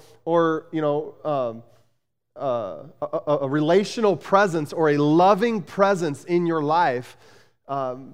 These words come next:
that, that, that, that has no truth or speaks no truth, it means nothing. It's not beneficial at all.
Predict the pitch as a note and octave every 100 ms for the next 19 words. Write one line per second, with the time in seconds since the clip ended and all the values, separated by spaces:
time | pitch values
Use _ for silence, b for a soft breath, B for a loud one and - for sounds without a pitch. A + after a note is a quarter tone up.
0 | - C3 D#3+ E3 D3+ D3+ D#3 - C#3+ C3+
1 | F3 G3 F3+ F#3 - G3 F#3+ D#3+ B2 -
2 | G3+ G3 - F#3 D#3+ - F#3 D3+ F3 D#3+
3 | F#3+ A3 D3+ F3+ F#3 B2+ C3 G3+ F3 D#3
4 | E3+ - F#3+ - - _ _ D3 D3 G3+
5 | -